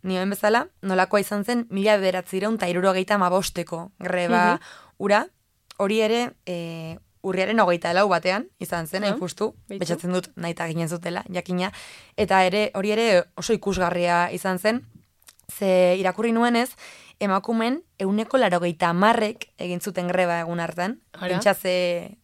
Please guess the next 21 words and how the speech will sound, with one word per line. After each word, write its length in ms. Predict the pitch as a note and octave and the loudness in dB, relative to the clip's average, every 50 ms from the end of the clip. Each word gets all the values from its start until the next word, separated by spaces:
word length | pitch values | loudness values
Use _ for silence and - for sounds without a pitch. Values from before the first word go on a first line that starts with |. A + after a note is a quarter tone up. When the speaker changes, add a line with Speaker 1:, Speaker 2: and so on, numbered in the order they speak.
| _ _ _ _ _ - | _ _ _ _ _ -16
Speaker 1:
pentsa 160 | F3+ E3 F#3 | -12 -12 -10
ze 120 | - F#3 | -8 -4
datua 300 | F3+ F3 E3 F3 F3 E3+ | -4 -4 -4 -4 -4 -6
den, 220 | E3+ F#3 G3 - - _ _ _ _ _ _ _ _ _ - | -4 -6 -6 -8 -12 _ _ _ _ _ _ _ _ _ -2
e, 760 | F#3 F3+ E3+ E3+ E3+ E3 E3 E3 E3 E3 E3 - - - - _ | 0 0 0 0 -4 -6 -8 -8 -8 -10 -12 -12 -14 -16 -18 _
eta 440 | - - F3 - F3 E3+ E3+ E3+ - | -16 -10 -6 -4 -2 -2 -2 -4 -2
pentsa 220 | - F3 E3+ G#3+ F3 | -2 0 2 2 2
zenbateraino, 840 | - G3 F#3 F3+ F3+ F#3 F#3 F#3+ F#3 F#3 F#3 F#3+ G3 G3 - - - - | 2 0 0 0 0 0 0 0 0 0 0 0 0 -2 -4 -6 -14 -16
e, 360 | - C3+ F3+ F3 E3+ E3+ E3+ E3+ | -10 -6 -4 -4 -4 -4 -2 0
beraz, 280 | F3+ F3 F#3 G3 F#3+ - - - - - _ _ _ - | 2 4 4 4 2 0 -8 -20 -20 -20 _ _ _ -2
lortuko 500 | - F#3+ F3 - - F#3+ - - G3+ F#3 | 0 2 2 2 0 -6 -2 0 0 0
zen 320 | - - F#3+ F#3+ G3+ G3+ - | 0 0 -2 -2 -2 -4 -6
herrialdea 580 | - F#3+ F3+ F3 F3 E3+ E3+ F3 F3+ F#3 F#3 - | -6 -6 -2 0 0 0 2 2 2 2 0 0
blokeatzea, 840 | F3 F3 F3 E3+ - - E3 E3+ E3 - F3+ F#3 G3 G#3 G#3+ A3+ A#3 - - - - - _ _ | -2 -2 -2 -2 0 -2 -2 -2 -2 -2 0 2 4 4 4 2 0 -6 -20 -20 -20 -20 _ _
e, 160 | - F#3+ F3+ F3 | -4 -2 -2 -2
irakurri 320 | F3 F3 - - F3+ F3+ F#3 | -2 -4 -4 -4 -4 -2 -2
dut, 60 | F#3 | -2
bueno, 240 | E3+ E3+ D#3+ D#3 - _ | -2 -4 -8 -10 -14 _
ba, 420 | - E3+ D#3+ D#3+ D#3+ D#3+ D#3+ D#3+ - | -10 -8 -6 -6 -4 -4 -6 -6 -6
hainbat 260 | - F3+ E3+ E3+ E3+ | -4 -4 -2 -2 -2
lantegi, 760 | F3 F3 E3+ E3+ D3+ F3+ E3+ E3 F3 F3 F3 E3+ E3+ F3 - | -2 -2 -4 -2 0 0 0 0 -2 -4 -4 -4 -4 -6 -8